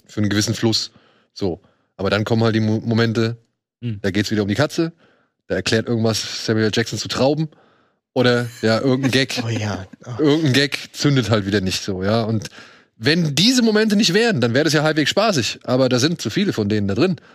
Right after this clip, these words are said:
Speaker 1: Und dann, ja, irgendwann, weiß ich nicht, am, am Ende war ich echt ein bisschen sauer, weil sie mir da mit einer Nummer ankommen, die verkaufen sie irgendwie als, ähm, ach so crazy und abgedreht, so, ja. Und ich denk mir, nee,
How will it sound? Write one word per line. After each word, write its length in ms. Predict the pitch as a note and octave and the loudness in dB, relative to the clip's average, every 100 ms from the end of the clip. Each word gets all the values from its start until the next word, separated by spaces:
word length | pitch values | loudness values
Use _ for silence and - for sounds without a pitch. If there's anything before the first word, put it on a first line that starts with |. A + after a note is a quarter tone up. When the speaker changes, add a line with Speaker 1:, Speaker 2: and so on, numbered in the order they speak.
| - _ - | -20 _ -4
Speaker 1:
Und 180 | A2 | 2
dann, 420 | A#2 B2+ D#3 D3+ - - - _ _ - | 2 2 2 0 -4 -18 -20 _ _ 0
ja, 300 | B2+ B2+ A2 | 2 2 0
irgendwann, 580 | C#3 C#3+ D3 C#3+ C#3+ D3 - - | 0 2 2 2 0 -2 -10 -4
weiß 240 | A#2 - | -2 0
ich 60 | A#2+ | -2
nicht, 220 | G#2 - | -4 -2
am, 140 | B2 | 0
am 80 | C3+ | 2
Ende 260 | D#3+ F3+ D3+ | 2 2 2
war 140 | D3+ | 2
ich 120 | C#3+ - | 2 0
echt 220 | D3+ C#3+ | 0 0
ein 60 | |
bisschen 360 | B2+ D3+ C3+ A#2 | 0 0 -2 0
sauer, 320 | G#2+ B2 B2 | 0 2 2
weil 140 | A2 A2+ | 2 0
sie 80 | |
mir 80 | A#2+ | 0
da 160 | A2+ A#2 | 2 0
mit 120 | B2+ | 0
einer 60 | A#2 | 0
Nummer 240 | A#2 D3 C3 | 2 2 2
ankommen, 420 | C3 B2 C3 B2 | 0 0 0 0
die 80 | A#2 | 0
verkaufen 440 | A2+ A#2 B2 B2+ | 0 0 0 0
sie 100 | A#2+ | 0
irgendwie 340 | A2 A#2 A2+ | 0 0 0
als, 360 | G2 A2 - - - - - _ _ | 0 -2 -6 -14 -20 -20 -20 _ _
ähm, 300 | A2 A2 G#2 | 0 2 2
ach 140 | - A2+ | -2 -2
so 680 | - B2 A#2 A2+ G#2+ - - | 0 2 2 2 0 -4 -8
crazy 500 | - C#3 C3 A2+ B2 | 0 2 4 2 2
und 100 | A#2+ | 2
abgedreht, 580 | C3 - B2+ A#2 B2 B2+ | -2 -2 -2 2 0 0
so, 380 | - A#2 B2+ A#2 | 0 0 0 0
ja. 220 | A2 A2+ | 2 0
Und 300 | F#2+ A2+ G#2+ | 0 0 0
ich 120 | G2+ | 0
denk 180 | A#2+ G#2+ | -2 0
mir, 120 | A2+ | 0
nee, 260 | A#2 C3+ | 2 0